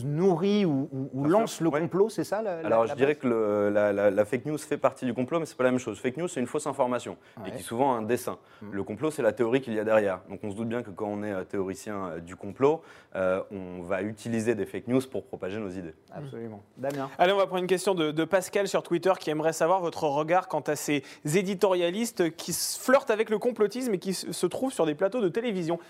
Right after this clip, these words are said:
Speaker 3: Est-ce que, euh, selon vous, ils ont leur place à la télévision ou bien il faudrait, euh,
Speaker 1: On parle de
Speaker 3: effectivement,
Speaker 1: qui,
Speaker 3: euh,
Speaker 1: euh, Pascal ? Il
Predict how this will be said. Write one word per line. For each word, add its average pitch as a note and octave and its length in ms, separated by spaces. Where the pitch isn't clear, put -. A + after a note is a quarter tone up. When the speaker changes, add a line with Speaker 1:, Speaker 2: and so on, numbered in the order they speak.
Speaker 3:
Est-ce E3+ 160
que, - 80
euh, A#3 260
selon F#3+ 240
vous, G3+ 160
ils G3+ 120
ont F#3+ 40
leur F3 200
place A3 360
à E3 80
la E3+ 120
télévision F3+ 460
ou - 20
bien F#3 140
il F#3 40
faudrait, E3 380
euh, - 0
Speaker 1:
On D#3+ 80
parle C#3 80
de C3+ 60
Speaker 3:
effectivement, E3 640
Speaker 1:
qui, C3 80
Speaker 3:
euh, - 40
Speaker 1:
euh, F#3+ 60
Pascal ? F3 400
Il - 20